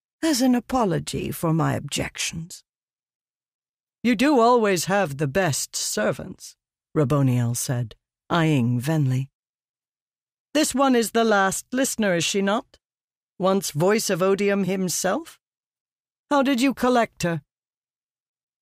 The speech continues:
Timber pulsed inside Venli.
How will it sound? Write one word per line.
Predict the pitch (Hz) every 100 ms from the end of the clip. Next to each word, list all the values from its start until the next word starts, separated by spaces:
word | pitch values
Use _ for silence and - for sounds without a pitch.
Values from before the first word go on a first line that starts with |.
| _
Timber | - 202 180 160 147
pulsed | - - 196 143 - - 139
inside | 123 127 - 170 139 120
Venli. | 117 156 135 127 139